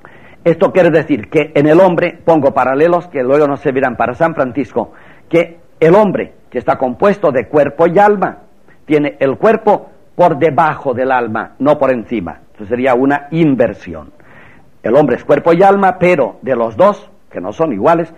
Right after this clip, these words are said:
el alma es más noble. Segundo punto, paralelo con el hombre, el mundo. El mundo es un mundo material, todo el cosmos,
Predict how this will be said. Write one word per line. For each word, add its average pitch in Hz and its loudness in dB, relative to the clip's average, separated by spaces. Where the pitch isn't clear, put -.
el 135 0
alma 135 0
es 131 -10
más 147 -6
noble. 113 -2
Segundo 190 2
punto, 135 -2
paralelo 156 4
con 185 0
el 185 4
hombre, 131 -4
el 151 2
mundo. 160 0
El 127 0
mundo 185 2
es 170 -2
un 156 -2
mundo 135 0
material, 135 0
todo 127 0
el 113 -4
cosmos, 185 0